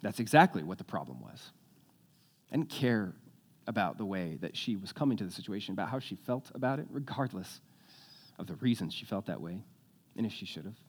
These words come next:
I needed to empathize and love first.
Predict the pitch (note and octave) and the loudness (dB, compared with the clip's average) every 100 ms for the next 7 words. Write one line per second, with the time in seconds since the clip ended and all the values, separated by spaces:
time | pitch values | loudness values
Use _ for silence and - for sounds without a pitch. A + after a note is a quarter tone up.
0 | - - - - - _ _ _ _ - | -20 -20 -20 -20 -20 _ _ _ _ -4
1 | A2+ B2+ A#2+ - A#2 G#2+ A2 G2 G2 G2 | 6 6 6 2 0 2 4 4 4 0
2 | F2+ E2+ D#2+ D#2 - | 0 -2 -8 -10 -12